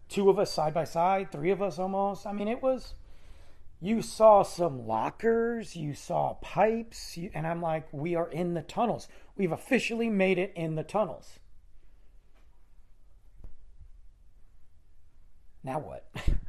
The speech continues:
How, how deep do we wanna go? We, so we could say we made it in. Do we turn around and go and say we did it?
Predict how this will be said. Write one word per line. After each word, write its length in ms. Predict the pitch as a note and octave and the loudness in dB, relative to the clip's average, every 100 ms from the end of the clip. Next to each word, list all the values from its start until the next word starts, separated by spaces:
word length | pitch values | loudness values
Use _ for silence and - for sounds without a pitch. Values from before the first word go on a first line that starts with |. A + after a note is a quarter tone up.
| - - | -6 2
How, 340 | - - - - - - - - | 4 4 0 -16 -18 -14 -14 -2
how 140 | A3+ | -2
deep 340 | D#3 E3 G#3+ - | 0 2 0 0
do 100 | G3+ | -2
we 120 | F#3+ | 0
wanna 280 | E3 A3 E3 | 4 4 4
go? 480 | B2 C3+ B2+ - - - - - - - - | 0 0 0 -4 -10 -18 -18 -18 -18 -18 -8
We, 140 | D3+ - D3+ | -4 -4 0
so 180 | G3+ | 4
we 80 | F3+ | 4
could 160 | F3+ F#3+ | 4 6
say 180 | D4 D4 | 8 8
we 140 | D4 | 8
made 220 | A#3 G#3+ | 8 8
it 100 | F#3 | 8
in. 180 | G#3+ D3 | 6 4
Do 100 | C3 | 0
we 80 | B2 | -2
turn 280 | - G#3+ G3 | 2 4 6
around 260 | F#3 G3 | 6 6
and 100 | F3+ | 4
go 200 | E3+ G3+ | 4 4
and 100 | G#3+ | 2
say 120 | - | 0
we 120 | D#3 D#3 | -2 0
did 220 | D3+ F#3+ | 2 2
it? 200 | C4 | 2